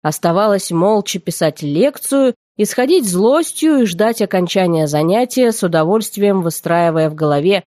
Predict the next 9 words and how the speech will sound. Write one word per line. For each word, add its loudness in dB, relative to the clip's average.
чудовищно 0
длинные 2
отповеди. -4
Народ 2
молчал, 0
конспектировал 0
и -2
чертил -2
схемы. -8